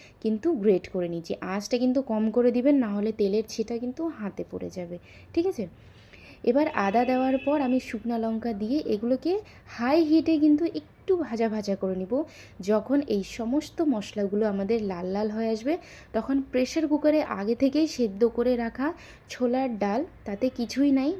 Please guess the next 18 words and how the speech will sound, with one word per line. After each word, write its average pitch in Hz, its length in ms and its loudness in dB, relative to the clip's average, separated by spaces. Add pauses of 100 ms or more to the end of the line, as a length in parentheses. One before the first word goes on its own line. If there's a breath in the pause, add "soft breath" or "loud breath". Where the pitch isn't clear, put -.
লবণ, 196 440 0
হলুদ 254 520 0 (300 loud breath)
আর 269 240 -2 (120)
হাফ 190 320 -8
চামচ 262 380 -2
জিরা 196 300 0
গুঁড়া 170 240 -10 (440 loud breath)
দিয়ে 233 220 2
এটাকে 214 500 -2 (600 soft breath)
হাই 254 320 2
হিটে 254 340 0
কিন্তু 262 420 0 (360 soft breath)
ভালোভাবে 254 600 4 (420)
কষিয়ে 226 360 2
নিতে 180 260 -2
হবে, 170 300 -10
ঠিক 285 140 -4
আছে? 330 240 -4